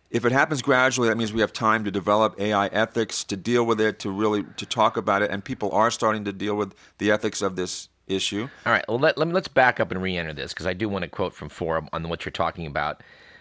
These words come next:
Speaker 2: to get, to get you guys in sync here. Fora notes that Kurzweil believes fervently in A I, duh, which he studied at M I T with its earliest pioneers. He yearns for the heaven on earth it will create. Said Fora, "This paradise has a name. It's called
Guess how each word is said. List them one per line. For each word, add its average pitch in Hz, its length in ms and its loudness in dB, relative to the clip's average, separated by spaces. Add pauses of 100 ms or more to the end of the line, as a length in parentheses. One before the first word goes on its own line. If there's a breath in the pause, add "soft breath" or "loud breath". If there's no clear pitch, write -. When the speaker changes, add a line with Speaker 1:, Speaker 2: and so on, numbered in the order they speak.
(120)
Speaker 2:
to 92 80 -4
get, 87 280 -4
to 90 80 -8
get 87 220 -6
you 90 60 -8
guys 82 260 -2
in 80 100 -8
sync 76 300 -8
here. - 280 -10 (340 soft breath)
Fora 165 280 4
notes 120 280 2
that - 180 -4 (160)
Kurzweil 104 680 2
believes 98 300 -2
fervently 113 640 -2
in 95 100 -2
A 82 180 -4
I, 87 260 -2 (100)
duh, 73 240 -4 (400 soft breath)
which 98 160 -4
he 101 80 -4
studied 95 320 0
at - 60 -4
M 101 120 0
I 95 120 0
T 90 260 -2
with 87 120 -4
its 82 160 -8
earliest 98 380 -2
pioneers. 82 440 -2
He 120 100 -4
yearns 139 400 -2
for 127 180 2
the 110 100 2
heaven 123 320 2
on 113 140 4
earth 107 180 2
it 101 80 -4
will 95 160 -2
create. 90 460 -2 (1040 soft breath)
Said 104 240 -2
Fora, 117 260 4
"This 123 200 -2
paradise 117 460 4
has 113 180 2
a 123 40 2
name. 95 240 -2
It's 110 160 -4
called 117 380 6